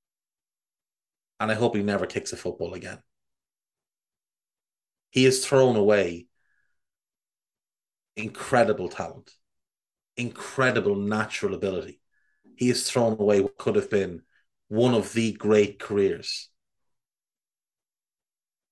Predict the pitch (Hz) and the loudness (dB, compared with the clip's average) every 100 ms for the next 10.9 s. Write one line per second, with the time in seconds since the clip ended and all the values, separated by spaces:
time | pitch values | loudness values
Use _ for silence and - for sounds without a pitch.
0 | _ _ _ _ _ _ _ _ _ _ | _ _ _ _ _ _ _ _ _ _
1 | _ _ _ _ _ _ - 117 127 127 | _ _ _ _ _ _ -6 -2 -2 0
2 | 117 113 113 107 117 104 98 117 117 - | 0 2 0 0 -4 -8 -6 -2 -2 -2
3 | - - _ _ _ _ _ _ _ _ | -8 -20 _ _ _ _ _ _ _ _
4 | _ _ _ _ _ _ _ - _ _ | _ _ _ _ _ _ _ -20 _ _
5 | _ _ _ _ _ _ _ _ _ - | _ _ _ _ _ _ _ _ _ -2
6 | 135 143 - 120 101 98 98 95 - 87 | -2 -2 2 2 2 0 -2 -2 -6 -12
7 | _ - 98 92 90 - _ 104 95 87 | _ -10 -8 -8 -12 -18 _ -10 -10 -12
8 | _ 113 107 104 104 101 98 101 - - | _ -2 0 -2 -2 -4 -4 -8 -12 -12
9 | - 131 131 104 95 87 85 104 - 90 | -2 0 2 2 0 -2 -6 -8 -8 -10
10 | 92 101 90 85 87 85 - - 87 | -4 -4 -4 -8 -12 -14 -14 -18 -20